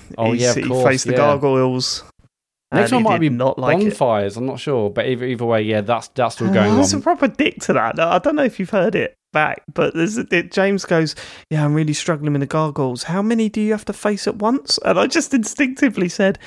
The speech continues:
Speaker 2: "Six, six come along at once."
Speaker 1: <laughs>
Speaker 2: "Oh, what, six?" I was like, "No, I'm joking. There was only two."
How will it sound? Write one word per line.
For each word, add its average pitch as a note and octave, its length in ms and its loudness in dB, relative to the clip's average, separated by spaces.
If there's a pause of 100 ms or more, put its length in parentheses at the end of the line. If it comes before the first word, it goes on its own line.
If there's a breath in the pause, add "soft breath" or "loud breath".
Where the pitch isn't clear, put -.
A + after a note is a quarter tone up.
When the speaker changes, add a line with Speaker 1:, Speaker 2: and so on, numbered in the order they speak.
(140 loud breath)
Speaker 2:
"Six, - 440 0
six - 480 -2
come C3 180 2
along A#2 280 2
at - 120 2
once." - 300 -2
Speaker 1:
<laughs> - 40 0
Speaker 2:
"Oh, A3 1040 0
what, F4 320 -2
six?" D4 720 -2
I F3 40 -4
was C#3+ 100 -6
like, C3+ 100 0
"No, B2 140 -4
I'm A#2 80 -10
joking. B2+ 320 -6
There B2+ 60 -4
was B2+ 100 -4
only B2+ 180 -2
two." B2 320 -2